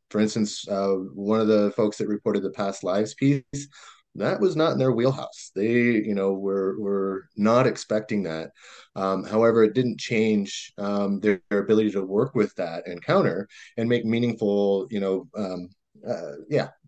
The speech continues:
changes in their life afterward. And so that's also that piece of having integration work is, is just as important, because then, um, like,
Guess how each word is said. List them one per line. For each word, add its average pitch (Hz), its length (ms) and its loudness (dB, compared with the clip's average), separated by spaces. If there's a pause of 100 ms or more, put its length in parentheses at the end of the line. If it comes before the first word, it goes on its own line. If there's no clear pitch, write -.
changes 110 440 0
in 101 80 2
their 98 140 0
life 95 280 0
afterward. - 580 -6 (140)
And 95 160 -10
so 98 420 4 (320)
that's 104 180 -2
also 110 320 2
that 98 200 2
piece 98 320 -4
of 101 100 -4
having 101 300 0
integration 104 760 0
work 82 280 -4
is, 92 240 -8
is 90 240 -8
just 131 240 -2
as 113 100 -2
important, 87 480 -4 (220)
because 95 320 -6
then, 101 300 0 (440)
um, 95 560 -4
like, 104 180 -6